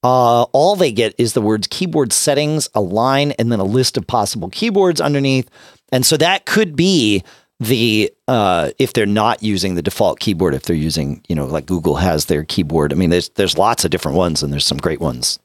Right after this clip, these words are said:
that you can use to really kind of expand what you can do with things. So that maybe that's it, is they've gotta be using that Apple keyboard. So maybe Kiwi Graham provided the answer for the question that he didn't even know was about to be asked. That's what I love about the Mac Geek Gab family.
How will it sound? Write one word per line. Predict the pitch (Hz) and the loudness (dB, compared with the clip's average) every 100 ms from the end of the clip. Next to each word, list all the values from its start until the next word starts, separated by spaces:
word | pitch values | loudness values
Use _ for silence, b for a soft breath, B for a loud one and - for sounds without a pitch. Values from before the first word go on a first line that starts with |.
| _ | _
that | - - | -6 -4
you | 78 | -4
can | 147 | -4
use | 143 139 | -2 -2
to | - | -2
really | 69 160 69 | -2 0 0
kind | 65 76 69 | -2 -4 -4
of | |
expand | 64 - - 73 71 - _ | -6 -4 -2 -2 -4 -10 _
what | 82 - | -4 -4
you | - | -8
can | 71 | -6
do | 71 73 69 - _ | -4 -4 -6 -10 _
with | 127 | -14
things. | - - - - | -12 -14 -8 -4
So | - - - | -4 -4 -4
that | - 113 | -2 0
maybe | 98 90 | 0 2
that's | 80 80 - | 2 0 0
it, | 69 - | -2 -2
is | - | -4
they've | - | -4
gotta | 73 78 | -2 -2
be | 76 | 0
using | 76 71 82 69 | -2 0 -2 -4
that | 65 - 65 | -6 -8 -8
Apple | 62 - | -8 -10
keyboard. | - 69 90 110 | -16 -14 -12 -8
So | - 143 - B B B | -6 -6 -8 B B B
maybe | 180 226 180 | 0 2 0
Kiwi | - 240 220 | 2 2 2
Graham | 165 208 220 170 165 | 4 4 4 2 2
provided | 156 151 156 156 | 2 2 2 0
the | 147 - | -2 2
answer | 180 170 - 104 101 B B | 2 2 2 2 0 B B
for | - | -2
the | - | -2
question | - 156 - - 90 92 - _ - | 0 0 0 0 -2 -4 -10 _ -8
that | 76 | -6
he | 76 | -2
didn't | 101 117 | -2 0
even | 98 92 | 0 -2
know | 82 87 | 0 0
was | 85 | 0
about | 69 78 76 | -2 -2 -2
to | 73 | -4
be | 73 | -4
asked. | 62 67 - - _ _ _ - | -4 -6 -10 -18 _ _ _ -4
That's | 117 113 - - - | 0 -2 -2 -4 -2
what | - | -2
I | 69 | 0
love | 71 67 | -2 -2
about | 71 69 | -4 -4
the | 85 | -2
Mac | 73 67 | -4 -6
Geek | - - | -10 -10
Gab | 67 62 | -10 -10
family. | - - - - | -6 -6 -6 -12